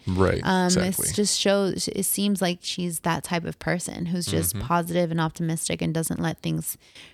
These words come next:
Speaker 2: phase her, ruin her day. Oh, <laughs> by the way, the only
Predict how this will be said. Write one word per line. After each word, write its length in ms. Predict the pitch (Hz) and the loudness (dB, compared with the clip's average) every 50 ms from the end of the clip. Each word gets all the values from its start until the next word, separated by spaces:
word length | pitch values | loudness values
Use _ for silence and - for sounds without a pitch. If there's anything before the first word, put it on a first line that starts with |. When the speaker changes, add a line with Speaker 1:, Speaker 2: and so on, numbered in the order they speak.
| _ _ | _ _
Speaker 2:
phase 280 | - 190 190 190 180 | 2 2 2 2 2
her, 180 | - 185 175 170 | 2 2 4 4
ruin 240 | 165 170 175 175 170 | 4 4 4 4 4
her 140 | 175 175 165 | 2 2 2
day. 380 | 160 175 180 180 165 156 156 - - - - - - - | 2 2 4 4 4 2 0 -2 -8 -14 -16 -6 0 2
Oh, 280 | - 233 220 190 170 151 143 - 185 208 185 | 4 6 6 4 2 0 -2 0 0 2 2
<laughs> 120 | 156 151 180 | 2 2 0
by 80 | 190 165 | 0 2
the 100 | 170 175 | 2 2
way, 300 | 175 175 170 160 151 156 - - - _ - - - - - | 2 2 2 2 0 -2 -8 -14 -20 _ -20 -20 -16 -10 -6
the 420 | - 180 180 196 233 247 269 269 - - - | -4 0 2 2 4 4 4 2 2 0 0
only 1000 | - 226 240 262 277 285 269 247 220 202 190 196 185 160 131 87 - 180 170 | 2 2 4 4 4 4 4 4 4 2 2 2 2 0 0 -4 -6 -10 -12